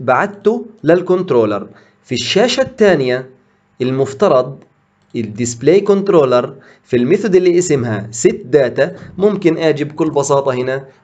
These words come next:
واحكي له الداتا هاي بدها تتخزن في الليبل، لانه الليبل متاح عندي، ليبل employees دوت سيت text، خلي التكست تبعك هو الداتا هاي. بصير ولا بصيرش؟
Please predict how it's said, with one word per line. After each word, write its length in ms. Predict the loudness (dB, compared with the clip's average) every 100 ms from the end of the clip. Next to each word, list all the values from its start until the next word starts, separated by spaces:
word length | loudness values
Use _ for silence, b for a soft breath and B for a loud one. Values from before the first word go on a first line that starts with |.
| -2
واحكي 460 | -2 -2 -6 -4
له 300 | 0 0 0 B _ -4
الداتا 500 | -2 2 2 2 -2
هاي 480 | 0 2 2 0 -4
بدها 320 | -6 -6 -6
تتخزن 600 | -8 -4 -2 -2 -2 -4
في 120 | -2
الليبل، 400 | 0 0 0 -4
لانه 300 | -8 -8 -6
الليبل 360 | 0 2 2 2
متاح 400 | 2 2 0 -2
عندي، 320 | -6 -6 -8 B B -4
ليبل 360 | 2 4 4 0
employees 800 | -2 0 0 0 -4 -6 -10 -10
دوت 260 | -4 -4 -2
سيت 320 | -2 -4 -4
text، 340 | -6 -6 -12
خلي 260 | -4 -2 -2
التكست 460 | -4 -8 -10 -4 -2
تبعك 320 | 0 -2 -2
هو 220 | -2 0
الداتا 520 | 0 0 -2 -2 -6
هاي. 140 | -8 -10
بصير 340 | -12 -6 0
ولا 160 | 2 2
بصيرش؟ 580 | 0 2 4 6 4